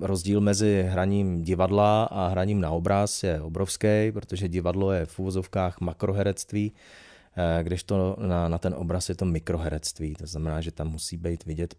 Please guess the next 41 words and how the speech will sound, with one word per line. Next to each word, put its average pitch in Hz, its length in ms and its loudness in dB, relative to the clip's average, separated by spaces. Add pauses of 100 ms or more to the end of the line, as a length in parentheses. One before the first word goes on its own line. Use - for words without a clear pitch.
pohyb 78 320 -4
mimických 85 540 -4
svalů 87 500 -2
a, 85 100 -4
a 85 200 -8
těchto 82 220 -6
těch 87 180 -4
věcí, 82 300 -6
protože - 140 -8
je 82 60 -6
to 87 120 -6
fakt 82 200 -6
většinou 87 480 -4
jako 85 240 -4
hodně 85 240 -2
detail. 87 460 -2 (760)
No 98 140 2
a 90 40 2
byli 90 200 2
skvělí, 90 380 -2
byli 78 140 -2
úplně 82 240 -4
skvělí. 80 440 -4 (140)
A 80 240 -2 (100)
kluci, 107 340 0
ty 98 100 -4
se 101 160 -2
zhlídli 92 320 -2
třeba 95 260 -2
ve 80 100 -4
zvukařině 95 800 -2 (100)
a, 78 300 -6
eh, 76 220 -8
holky, 82 520 -4
ty 82 160 -6
si - 160 -6
zase 78 220 -4
hrály 82 280 -2
s - 60 -4
kamerou 90 580 0 (440)
a 87 320 2